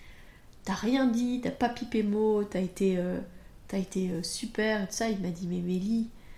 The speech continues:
mais j'avais la trouille. » Mais vraiment, ça me, <laughs> il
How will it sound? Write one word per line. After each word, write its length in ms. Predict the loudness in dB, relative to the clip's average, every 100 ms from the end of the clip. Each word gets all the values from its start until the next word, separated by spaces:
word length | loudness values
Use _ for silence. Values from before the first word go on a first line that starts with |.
| -18 -18 -18 -4
mais 180 | 0 0
j'avais 300 | 0 0 0
la 140 | 0 -2 -6
trouille. » 720 | -8 0 4 8 8 8 2 -6 -14 -4 2
Mais 140 | 2
vraiment, 640 | 2 -2 0 2 0 -2
ça 180 | -2 -2
me, 240 | 0 0 -2 -4 -2 -2 -2
<laughs> 280 | -4 -2
il 80 | -2